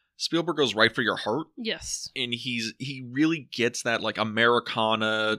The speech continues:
Speaker 1: like, nostalgia, schmaltz. Like, he, he gets that.
Speaker 2: Mm-hmm.
Speaker 1: But The Fabelmans is him kind of trying to lift the veil of being like, "Guys, I know all my movies are about, you know, divorced parents and aliens and sharks and,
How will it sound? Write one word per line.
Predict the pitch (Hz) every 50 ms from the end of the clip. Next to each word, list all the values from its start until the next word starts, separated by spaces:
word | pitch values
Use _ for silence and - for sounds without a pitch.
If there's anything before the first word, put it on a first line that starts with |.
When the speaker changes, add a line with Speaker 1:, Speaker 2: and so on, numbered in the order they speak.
| - -
Speaker 1:
like, | 104 107 101 95 113
nostalgia, | 110 107 - - - - 107 104 104 110 110 104 104 104 107 104 104
schmaltz. | 101 - - - - 120 113 110 107 107 107 107 98 - - - -
Like, | 104 90 82
he, | - 127 123 -
he | - - 123 113
gets | - 104 92 - -
that. | - 254 240 233
Speaker 2:
Mm-hmm. | 202 180 185 _ _ _ _ _ _ _ _ _ _ _ _ _ _ _ _ _ _ _ - 127 127 127 -
Speaker 1:
But | 135 123 117 - - _ _ _ _ _ _ _
The | 123 127 120 - _ _ -
Fabelmans | 196 208 208 165 139 113 104 104 98 95 104 104 - - - - _ _ _ _ _ -
is | 135 143 131 131 131
him | 147 160 156 160 160 151
kind | - - 147 139 143 135
of | 131 123 120
trying | - - - 143 120 113 120 135 143 156
to | - 156 175 160
lift | 147 160 165 160 - 160 151
the | 160 151
veil | 147 - 147 151 156 160 170 175 170 156
of | 139 131 -
being | 135 135 135 139 135
like, | 131 127 120 - _ _ _ _ _ _ _ _ -
"Guys, | 117 110 110 107 101 - 107
I | 110
know | 113 117 117 113
all | 113 117 110
my | 113 110
movies | 107 107 110 110 113 104 113 110 101 101
are | 104 104 104
about, | 95 - 104 104 107 107 101 90 - _ _ _ _ _ _ _ _ _ _ _
you | - 110 107
know, | 101 101 -
divorced | - 120 113 127 120 104 107 113 110 110 107 - - -
parents | - - 120 113 107 107 110 110 107 107 - -
and | 107 - -
aliens | 110 110 110 113 113 110 110 110 110 110 107 101
and | 104 101 98
sharks | - - - 117 110 107 107 107 101 - - -
and, | 107 104 101 101 95